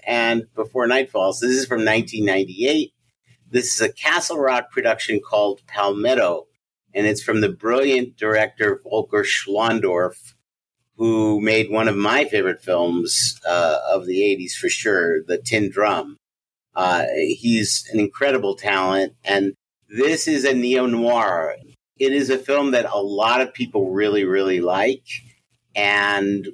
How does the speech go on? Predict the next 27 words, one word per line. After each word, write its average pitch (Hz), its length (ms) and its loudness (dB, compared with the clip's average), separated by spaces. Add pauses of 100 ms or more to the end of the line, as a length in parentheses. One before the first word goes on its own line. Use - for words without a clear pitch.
we've 101 240 -2
had 104 180 0
a 92 60 0
lot 98 280 0
of 98 100 -2
requests 101 480 -2
for 104 280 0
it. 110 200 0 (560)
So 101 680 0 (300)
it 113 220 2
seemed 120 420 0
like 101 280 0
a 95 60 -4
perfect - 640 -2 (640)
addition 113 640 0
to 101 120 -2
the 104 100 2
Warner 98 300 2
Archive 104 420 0
collection 95 540 0
because 95 540 -2
we 101 160 -2
know 101 240 0
our 95 160 0
fans 92 420 -2
love 95 280 0
noir. 95 720 0